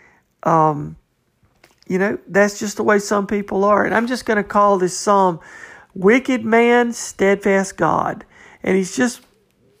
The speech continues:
he's just looking at this. So again, transgression, this is sin, speaks to the wicked deep in his heart. We all have a sinful nature. You know, we all have got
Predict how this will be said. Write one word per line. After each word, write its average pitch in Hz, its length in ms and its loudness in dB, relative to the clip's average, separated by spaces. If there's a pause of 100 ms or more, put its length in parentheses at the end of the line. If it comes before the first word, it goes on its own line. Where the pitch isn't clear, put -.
(360)
he's 208 260 -4
just 311 280 -4
looking 269 400 0
at - 160 -8
this. - 400 -4 (280)
So 262 260 4
again, 254 320 0
transgression, 240 920 0
this 208 200 -4
is 202 160 -4
sin, 226 600 0 (320)
speaks - 720 -4
to 226 140 -2
the 202 120 2
wicked 190 880 -2
deep 240 360 -2
in 202 240 -4
his 190 200 -2
heart. - 480 -6 (320)
We 262 280 2 (100)
all 247 380 4
have 185 560 2 (240)
a 165 120 -2
sinful 202 540 0
nature. 156 760 -4 (460)
You - 120 -4
know, 170 120 -2
we 233 360 0
all 226 480 2
have 180 320 -6
got 185 440 2